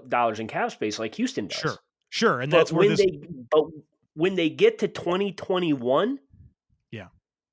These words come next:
Speaker 1: and they've committed all their cap space, and now you've got marginal cap space, no assets to trade for additional players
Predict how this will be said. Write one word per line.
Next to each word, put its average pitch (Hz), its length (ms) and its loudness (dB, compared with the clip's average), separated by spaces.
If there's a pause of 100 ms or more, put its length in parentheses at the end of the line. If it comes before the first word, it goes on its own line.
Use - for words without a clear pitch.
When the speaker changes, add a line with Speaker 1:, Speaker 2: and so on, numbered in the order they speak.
(120)
Speaker 1:
and 165 160 0
they've 170 200 0
committed 165 520 2
all 170 220 4
their 135 160 0
cap 139 340 -4
space, 262 560 -10 (420)
and 151 140 0
now 165 140 2
you've 190 200 -4
got 131 200 2
marginal 208 420 2
cap 151 300 -2
space, 147 340 -2 (240)
no 156 320 4
assets 202 520 2
to - 140 -8
trade 175 460 -4
for 180 200 -2
additional 165 500 -2
players 127 640 -2